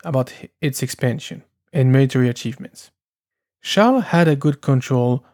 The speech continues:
over the territory we call France. He had subjugated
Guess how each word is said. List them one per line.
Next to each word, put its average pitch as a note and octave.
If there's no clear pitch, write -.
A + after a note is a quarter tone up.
over C3
the B2
territory C#3
we C3+
call B2+
France. -
He G#3
had D3
subjugated C#3